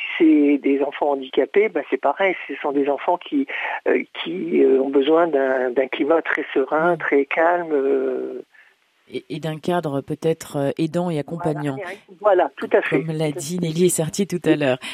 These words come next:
Speaker 2: Dans un instant, nous entendrons le témoignage de Rémi qui nous appelle depuis le Jura, qui veut nous offrir son expérience personnelle. J'ai un message d'un auditeur en hôpital psychiatrique qui voudrait en sortir.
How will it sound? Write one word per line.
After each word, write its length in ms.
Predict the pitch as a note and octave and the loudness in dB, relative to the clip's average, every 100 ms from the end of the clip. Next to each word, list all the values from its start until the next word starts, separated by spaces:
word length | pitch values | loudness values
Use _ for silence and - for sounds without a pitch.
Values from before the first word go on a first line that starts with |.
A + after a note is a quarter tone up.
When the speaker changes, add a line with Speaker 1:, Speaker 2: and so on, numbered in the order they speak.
| - | -4
Speaker 2:
Dans 180 | F3+ | 0
un 80 | A3 | 0
instant, 220 | A#3 A3+ | 0 0
nous 160 | C#4 G#3+ | -2 0
entendrons 340 | G3+ G#3+ G3 | -2 -2 -2
le 80 | A#3 | -2
témoignage 460 | G#3 A3 A3+ B3+ A3 | 0 -2 0 -2 -2
de 100 | G#3 | 0
Rémi 420 | F#3+ A#3+ A3+ A#3 | 0 0 0 -4
qui 120 | A#3 | -4
nous 140 | G#3 F#3+ | -4 -2
appelle 160 | F#3 | -2
depuis 180 | F#3+ F3 | -4 -4
le 60 | F3+ | -6
Jura, 340 | E3 F#3+ F3+ | 0 0 2
qui 120 | G3 E3+ | -2 -4
veut 100 | F3 | -6
nous 200 | F3 E3+ | -4 -4
offrir 340 | E3 G3+ G3 | -4 -4 -4
son 240 | - E3 | -6 -6
expérience 640 | E3+ F#3+ - F#3 G3 F#3+ E3 | -6 -6 -4 -4 -4 -4 -4
personnelle. 520 | F#3 F3+ - F3+ A#3 D4 - - - | -4 -4 -4 -2 -2 -4 -12 -18 -4
J'ai 100 | G#3 | -2
un 60 | |
message 320 | G3+ A3 C4+ | 0 0 -2
d'un 160 | C4 G#3 | 0 -2
auditeur 640 | B3 A#3+ G#3+ F#3+ F#3+ A3+ | -2 -4 -4 0 0 0
en 120 | F3+ F3 | 0 0
hôpital 320 | G#3+ A3+ A3+ | -2 -2 -2
psychiatrique 580 | - G#3 F#3 E3+ - G#3+ | -2 -6 -4 -4 -4 -8
qui 460 | - F#3 F3 E3+ E3 | -8 -6 -4 -4 -4
voudrait 260 | F3 F3+ | -2 0
en 80 | G#3+ | 0
sortir. 520 | G3 F#3+ - - B3 | 0 -2 -2 -2 -2